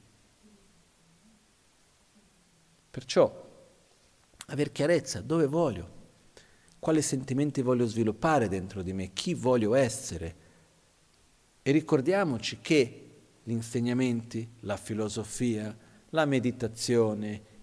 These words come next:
i mantra, le immagini sacre, tutto questo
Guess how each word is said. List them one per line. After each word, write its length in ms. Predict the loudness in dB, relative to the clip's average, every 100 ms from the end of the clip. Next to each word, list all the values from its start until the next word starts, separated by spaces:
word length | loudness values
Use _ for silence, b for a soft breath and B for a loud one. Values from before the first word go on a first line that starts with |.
| -6
i 120 | -2 0
mantra, 800 | 2 0 0 -4 -6 -4 -4 -6 -14
le 160 | -2 2
immagini 560 | 2 2 0 0 -2 -2
sacre, 720 | 2 4 2 -2 -8 -6 -6
tutto 500 | -6 -8 -10 -4 -4
questo 760 | 0 0 0 -10 -10 -10 -10